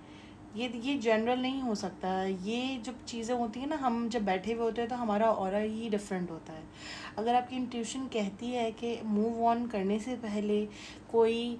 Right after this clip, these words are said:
अ, जिसे कहते हैं ना, बड़ा रिस-, अ, जो है डिसीजन लेने से पहले अगर आपकी इंट्यूशन कह रही है कि आप हमसे रीड लें, तो I would recommend कि ले लीजिए, ठीक है। Thank you so much, take care। अब मैं एक और चीज़ देखना चाहूँगी, एक और, अगर आप प्राइवेट रीडिंग ले लेते हैं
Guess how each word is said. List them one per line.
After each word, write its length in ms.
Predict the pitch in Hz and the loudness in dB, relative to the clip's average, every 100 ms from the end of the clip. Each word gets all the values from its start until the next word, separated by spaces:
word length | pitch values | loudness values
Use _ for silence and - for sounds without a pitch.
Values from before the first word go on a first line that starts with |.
| - - - | -10 -16 -4
अ, 320 | 196 196 190 190 | 2 4 4 2
जिसे 240 | 208 233 | 0 -4
कहते 200 | 240 247 | -4 -2
हैं 60 | 285 | 0
ना, 440 | 277 214 165 - - 180 | 2 2 0 -4 -8 2
बड़ा 240 | 226 240 254 | 6 8 8
रिस-, 280 | 233 226 | 6 0
अ, 180 | 226 214 | 0 2
जो 100 | 208 | 2
है 80 | 226 | 2
डिसीजन 380 | 208 208 214 240 | 0 -2 -2 0
लेने 180 | 214 220 | 0 0
से 120 | - | -2
पहले 140 | 226 | 0
अगर 100 | 226 | 0
आपकी 160 | 220 233 | -2 -4
इंट्यूशन 400 | 220 226 247 240 | -2 -4 -4 0
कह 220 | 220 226 | 2 2
रही 140 | 220 | 0
है 160 | 254 233 | -2 -2
कि 120 | 220 | 0
आप 140 | 208 196 | -2 0
हमसे 300 | 196 190 196 | -2 -2 -2
रीड 280 | 185 196 196 | 0 -2 -2
लें, 200 | 190 214 - - - - - - | -4 -4 -10 -16 -16 -16 -16 -4
तो 160 | 240 - | 0 4
I 100 | 220 | 4
would 220 | 233 233 | 4 0
recommend 460 | 226 220 208 202 202 | 0 0 2 0 -2
कि 80 | |
ले 160 | 175 170 | -4 -4
लीजिए, 380 | 156 151 - - - - - | -6 -8 -10 -12 -14 -16 -8
ठीक 220 | 190 - | -8 -6
है। 80 | 330 - - - - | -12 -12 -18 -12 -2
Thank 200 | 214 220 | -2 -2
you 80 | 277 | -2
so 80 | 269 254 | -2 0
much, 220 | 247 262 - - - | 0 -2 -6 -8 0
take 180 | 208 208 | 0 2
care। 140 | 269 285 226 | -2 -2 -2
अब 100 | 233 | -2
मैं 120 | 269 | -2
एक 220 | - 285 302 | -4 -4 -2
और 160 | 285 | -2
चीज़ 180 | 285 226 | -2 -2
देखना 280 | 180 - - | -2 -6 -12
चाहूँगी, 540 | - - 180 185 - 196 | -12 -12 -12 -12 -10 -8
एक 120 | 185 | -8
और, 140 | - 208 | -8 -8
अगर 240 | 202 240 | 0 2
आप 200 | 240 233 | 2 0
प्राइवेट 500 | 226 196 208 214 - | -2 0 0 -2 -6
रीडिंग 300 | 202 190 208 190 | -4 -2 -4 -4
ले 140 | 185 | -4
लेते 240 | 185 180 | -6 -6
हैं 220 | 180 208 | -2 -2